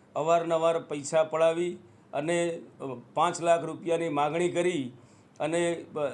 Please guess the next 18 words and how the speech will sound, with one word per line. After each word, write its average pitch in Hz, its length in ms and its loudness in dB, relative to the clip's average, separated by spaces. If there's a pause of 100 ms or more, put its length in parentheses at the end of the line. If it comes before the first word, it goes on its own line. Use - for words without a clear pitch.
એક્સ્ટોર્શન 175 760 -2
કરવા 165 500 4
અંગેલી, 165 540 -2 (140)
અંગેની 165 560 0 (400)
તેમજ 180 420 0 (220)
આ 165 180 4
એક્સ્ટોર્શનની 170 1000 -2
માગણી 151 460 0
અનુસંધાને 165 800 0 (500)
મરણ 165 300 2
જનારે 170 460 2
પોતે 165 580 -2 (280)
તાપી 151 340 2
નદીમાં 175 440 0
ઝંપલાવી 170 640 0 (360)
અને 170 340 0
આપઘાત 139 540 0
કરેલો, 180 480 0